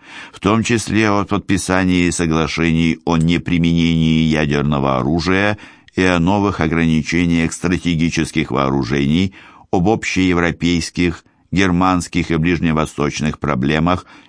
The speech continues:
и экономическом сотрудничестве. Кроме того, чуть позже Киссинджер уведомил Добрынина –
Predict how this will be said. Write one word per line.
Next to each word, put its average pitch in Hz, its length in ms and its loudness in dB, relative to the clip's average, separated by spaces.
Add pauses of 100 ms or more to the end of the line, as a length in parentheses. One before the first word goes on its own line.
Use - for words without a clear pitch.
и 127 160 2
экономическом 87 800 0
сотрудничестве. 71 1000 -2 (680)
Кроме 156 320 0
того, 107 420 0
чуть 87 320 -2
позже 85 540 0
Киссинджер 80 680 0
уведомил 76 640 0
Добрынина – 71 760 0